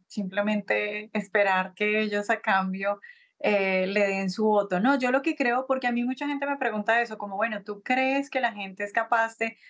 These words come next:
Porque a, a cierto punto uno dice, es evidente que está comprando votos, ¿no? Todo el mundo debería darse cuenta. Y la gente me pregunta, ¿tú crees que,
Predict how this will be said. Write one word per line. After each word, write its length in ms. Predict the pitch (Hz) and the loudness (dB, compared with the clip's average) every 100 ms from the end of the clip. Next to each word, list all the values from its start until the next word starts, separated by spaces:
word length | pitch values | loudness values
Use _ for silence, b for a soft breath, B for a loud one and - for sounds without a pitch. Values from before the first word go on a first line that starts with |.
| _ | _
Porque 240 | 208 208 | -2 2
a, 160 | 220 202 | 4 4
a 120 | - | 2
cierto 340 | 214 240 226 254 | 0 -2 -2 -2
punto 220 | 277 269 | -2 0
uno 100 | 269 | 0
dice, 220 | 269 269 | 0 -2
es 60 | 190 | -4
evidente 460 | 254 240 185 208 | -2 0 0 0
que 60 | 220 | 0
está 180 | 233 185 | 0 -2
comprando 460 | 196 190 214 208 | -4 -2 0 0
votos, 420 | 208 226 220 160 160 | 0 -2 -2 -12 -8
¿no? 220 | 170 220 | -4 -2
Todo 140 | 220 | 0
el 80 | 190 | 0
mundo 160 | 208 208 | -2 -2
debería 300 | 208 185 175 | 0 2 0
darse 240 | 175 208 | 0 -4
cuenta. 340 | - 208 185 180 | 0 0 0 0
Y 40 | |
la 100 | 190 | 0
gente 160 | 190 202 | 0 -2
me 60 | |
pregunta, 280 | 233 220 220 | -2 0 -2
¿tú 100 | 214 | -2
crees 320 | - 208 233 | 0 0 0
que, 220 | - 262 | -2 -4